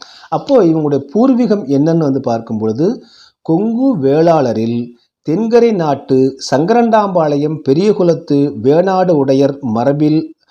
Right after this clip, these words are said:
வந்தவர்கள்தான், ஆ, எம் ஜி ராமச்சந்திரன் அவருடைய தந்தை வழியினர் என்கிற ஆய்வுல வந்து முடிவுக்கு வராரு புலவர் ராசையா.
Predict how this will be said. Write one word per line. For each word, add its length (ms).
வந்தவர்கள்தான், 960
ஆ, 80
எம் 200
ஜி 180
ராமச்சந்திரன் 560
அவருடைய 520
தந்தை 380
வழியினர் 680
என்கிற 520
ஆய்வுல 460
வந்து 220
முடிவுக்கு 540
வராரு 440
புலவர் 380
ராசையா. 540